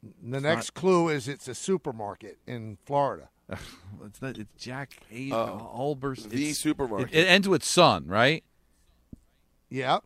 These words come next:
Speaker 2: It's not Alderson. It's something like that.
Speaker 1: Supermarket in Florida.
Speaker 2: I don't, I don't live in Florida, Michael, nor will I ever.
Speaker 1: Albertson.
Speaker 3: What's the name?
Speaker 2: Albertson. Yeah.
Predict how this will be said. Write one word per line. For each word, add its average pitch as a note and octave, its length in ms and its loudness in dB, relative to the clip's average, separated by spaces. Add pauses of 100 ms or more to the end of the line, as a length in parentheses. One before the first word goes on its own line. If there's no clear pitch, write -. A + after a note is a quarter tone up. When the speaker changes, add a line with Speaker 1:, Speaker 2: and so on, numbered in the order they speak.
(120)
Speaker 2:
It's - 180 -12
not D3 180 0
Alderson. G#2 760 0
It's F2 120 -12
something B2 320 -2
like G2 380 0
that. D#2+ 320 -6 (520)
Speaker 1:
Supermarket F#3 720 0
in F3 100 -6
Florida. A3 560 0
Speaker 2:
I C#3 100 -2
don't, G3+ 180 -4
I F#3 60 0
don't G#3+ 220 -2
live G3+ 220 2
in A3+ 80 -2
Florida, A3 540 2
Michael, B2 420 2
nor F3 220 0
will F#3+ 200 0
I F#3 100 4
ever. D3 340 2 (600)
Speaker 1:
Albertson. G3+ 760 6
Speaker 3:
What's A2 240 -10
the G2+ 60 0
name? A#2 60 6
Speaker 2:
Albertson. G2 480 0 (420)
Yeah. D2+ 200 -8